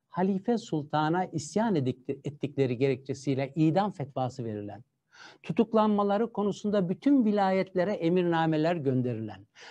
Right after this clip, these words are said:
Mustafa Kemal ve arkadaşları hakkında çıkarılan çeşitli dedikoduların iddihatçı ve din karşıtı ithamlarının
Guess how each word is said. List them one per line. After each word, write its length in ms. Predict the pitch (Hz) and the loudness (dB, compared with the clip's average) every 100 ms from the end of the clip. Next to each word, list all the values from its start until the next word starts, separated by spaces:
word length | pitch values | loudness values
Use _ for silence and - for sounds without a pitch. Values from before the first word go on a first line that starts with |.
| - | -10
Mustafa 380 | 139 - 165 165 | -10 -4 -2 -2
Kemal 340 | 156 147 147 139 | 0 0 2 0
ve 80 | |
arkadaşları 560 | 143 139 131 120 - 147 | -2 -4 -8 -8 -4 -4
hakkında 400 | 127 143 135 139 | -4 -6 -4 -4
çıkarılan 500 | 131 - 143 139 139 | -6 -4 0 0 0
çeşitli 460 | 131 135 - 151 143 | -4 -10 -4 0 2
dedikoduların 720 | 139 147 139 143 147 143 135 - - _ | 0 0 0 2 0 0 -4 -10 -20 _
iddihatçı 640 | 165 - 160 180 180 208 | -2 0 -2 -2 -2 0
ve 200 | 175 131 | 0 2
din 180 | 175 294 | 2 2
karşıtı 480 | - 202 151 180 165 | 2 -2 -2 -6 -6
ithamlarının 1000 | 170 160 - 160 160 156 151 165 262 233 | -6 -6 -2 2 4 4 4 4 4 0